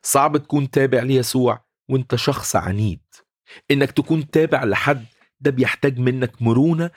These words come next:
علشان عمرك ما هتعرف القائد بتاعك امتى هيسرع، أو امتى هيبطأ، أو امتى هيلف،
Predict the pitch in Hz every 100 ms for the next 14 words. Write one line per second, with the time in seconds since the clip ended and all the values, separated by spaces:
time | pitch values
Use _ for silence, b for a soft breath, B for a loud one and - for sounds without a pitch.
0 | b - 127 135 143 127 - 175 214 -
1 | 123 110 110 117 113 104 98 139 120 113
2 | 95 - 117 113 _ - 151 196 160 120
3 | 101 - 98 95 104 135 b b b -
4 | 117 139 151 143 113 101 113 - - 117
5 | - - _ _ - 120 127 139 110 110
6 | 110 170 - -